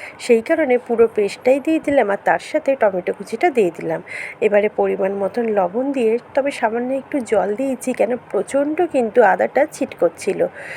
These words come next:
সেই কারণে একটু নাড়াচাড়া করে নিয়ে ঢাকনা চাপা দিয়ে দিলাম, যাতে টমেটোটা মেল্ট হয়ে যায় আর আদাটাও ছিটকানো বন্ধ হয়ে যায়।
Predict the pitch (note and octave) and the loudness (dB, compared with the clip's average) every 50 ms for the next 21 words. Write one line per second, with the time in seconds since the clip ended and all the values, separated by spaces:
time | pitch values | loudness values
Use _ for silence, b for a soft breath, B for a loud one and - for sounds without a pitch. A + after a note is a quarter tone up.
0 | B B B - - C4 A#3 G3+ - F3 F3 E3+ E3+ F3 E3+ F#3 B B B B | B B B 2 4 4 4 4 0 -4 -6 -6 -10 -12 -12 -14 B B B B
1 | B B - C#4 D4 C#4+ - - - - F4 D#4 D4 C4 B3+ B3+ - C4+ C4+ C#4+ | B B -2 -2 -2 -2 -4 -8 -2 0 2 4 4 4 4 2 0 0 -2 -2
2 | C4+ - - C4 C4 C#4 D4 C#4+ C4+ C#4+ C#4+ - A3 G#3 - G#3 G#3 G3+ - G#3 | 0 4 4 4 4 4 2 0 0 0 0 -2 -6 -6 -4 -4 -4 -2 -2 -4
3 | - - A3 G3+ G#3 G3+ G3+ F#3+ B3 C4 B3 A3+ G3+ G3+ G3+ G3 - - G#3 - | -2 -2 -2 -2 -4 -6 -6 -4 -2 0 2 2 0 0 -2 -4 -4 0 2 2
4 | F#3+ F#3+ G3 F#3+ G3 G3 - B3 B3+ A#3+ A3 G#3+ G#3+ A3 A3+ A3+ B3+ D4 D4 C#4 | 2 2 0 -4 -4 0 0 0 2 2 2 2 2 0 -2 0 0 2 2 2
5 | - - A3+ A3+ G#3+ G3 G3+ - C#2+ - F#3+ G#3 G#3 - C4 B3 A#3+ - - G#3 | 2 0 0 2 4 4 4 4 2 2 0 -2 -2 0 0 0 0 0 -2 -4
6 | G3 - - - F#3+ A3+ D4 D4+ B3+ A3+ F#3+ F#3+ F#3+ F#3 G3 F#3 F3+ E3+ E3 E3+ | -4 -4 -6 -6 -2 -2 -2 2 4 4 4 4 4 0 0 0 0 0 0 -2
7 | D#3 - E3+ E3+ | -2 -2 -2 -2